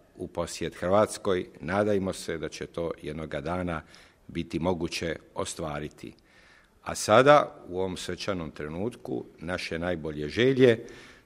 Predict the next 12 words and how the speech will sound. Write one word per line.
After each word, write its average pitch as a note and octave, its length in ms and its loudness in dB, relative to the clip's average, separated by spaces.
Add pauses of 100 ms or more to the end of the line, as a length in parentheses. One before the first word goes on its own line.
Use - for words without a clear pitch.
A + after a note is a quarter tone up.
(120)
za E2 560 4 (460)
dug A#2 400 2 (720)
i A2 180 -2
plodonosan A2 960 2 (460)
život A2 560 2 (460)
našeg D2+ 500 -6
Svetog D2+ 460 -6
Oca B2+ 420 2 (640)
i F2 260 -6 (120)
posebno F#2 540 -2
je, E2 360 0 (160)
eto, D#2+ 320 -6